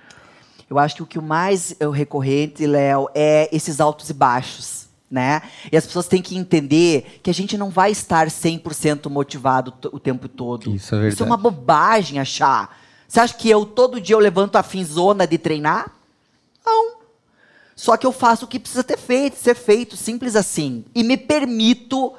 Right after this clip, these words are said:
Speaker 1: quando eu não tô afim, de ficar em casa e de não ir treinar. Qual que é o problema? Então as pessoas, ah, ah, as pessoas acham que vão, "Ah, então eu fui consultar com a Carol,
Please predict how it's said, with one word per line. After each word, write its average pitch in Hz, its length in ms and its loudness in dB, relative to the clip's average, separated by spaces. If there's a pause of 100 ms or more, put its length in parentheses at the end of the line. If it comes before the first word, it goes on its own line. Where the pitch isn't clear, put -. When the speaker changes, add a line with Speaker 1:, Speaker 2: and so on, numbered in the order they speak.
(120)
Speaker 1:
quando 180 160 0
eu 180 40 2
não 185 140 0
tô 202 140 2
afim, 208 240 -4
de 226 80 -6
ficar - 160 -8
em - 20 -6
casa 508 680 0
e - 60 -10
de 349 100 -8
não 370 120 -10
ir 403 60 -6
treinar. 180 540 -2 (260)
Qual 226 100 -2
que 226 80 -4
é 208 40 0
o - 20 -6
problema? 143 560 -2 (520)
Então 226 160 6
as 254 80 2
pessoas, 262 280 -4 (260)
ah, - 100 2 (280)
ah, 180 160 4
as 214 100 2
pessoas 262 200 2
acham 262 120 -2
que 262 80 -10
vão, 247 220 2
"Ah, 226 200 2
então 233 200 -2
eu 233 40 -4
fui 247 120 -16
consultar 233 320 -6
com 247 80 -8
a - 20 -10
Carol, 226 640 2